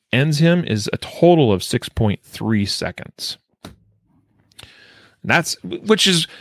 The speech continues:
both, you know, it's an eternity. Um, and in that time, two, two men are shot and ultimately die.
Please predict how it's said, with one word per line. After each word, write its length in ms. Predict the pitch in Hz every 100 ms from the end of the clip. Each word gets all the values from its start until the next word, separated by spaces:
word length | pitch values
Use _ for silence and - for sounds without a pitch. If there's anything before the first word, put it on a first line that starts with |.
| - _
both, 260 | 190 190 -
you 120 | -
know, 80 | 156
it's 120 | 139
an 80 | 139
eternity. 600 | 123 - 147 156 180 202 - _ -
Um, 300 | 110 110 110
and 80 | 120
in 100 | 123
that 180 | 127 120
time, 300 | 120 127 135
two, 320 | - 139 135
two 160 | - 143
men 420 | 123 123 127 120
are 140 | - 120
shot 320 | - 117 -
and 320 | 110 107 107 104 -
ultimately 340 | 110 113 101
die. 380 | 92 92 107 165